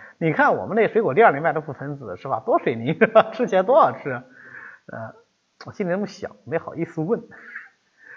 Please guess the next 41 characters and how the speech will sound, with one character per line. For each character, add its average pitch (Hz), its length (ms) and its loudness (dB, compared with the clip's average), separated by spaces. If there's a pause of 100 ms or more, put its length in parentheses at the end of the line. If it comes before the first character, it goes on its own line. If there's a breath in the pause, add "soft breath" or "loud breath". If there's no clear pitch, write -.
(120 loud breath)
啊， - 220 -18
后 170 100 -4
来 165 200 -2 (880 loud breath)
我 - 260 -20
实 - 140 -12
在 320 160 4
憋 160 240 0
不 156 100 0
住 151 140 -2
了， 104 160 -8 (100)
我 113 100 -18
就 135 140 -10
去 147 100 -4
查。 123 300 -6
我 117 140 -6
这 190 80 -2
人 190 100 -2
还 196 100 -4
有 196 120 -2
个 202 80 -8
好 - 180 -12
习 - 140 -14
惯， 151 180 -2
不 202 80 -6
懂 127 240 -6
会 - 160 -4
去 214 180 2
问， 233 440 -2
会 175 100 -8
去 170 100 -4
查。 - 440 -6 (480 soft breath)
一 175 80 -2
查， - 340 2
书 175 80 -4
上 139 180 -2
说 123 300 -8 (540)
半 185 420 2
熟 123 240 -4
时 95 420 -10
摘 95 260 -4
下， - 200 -12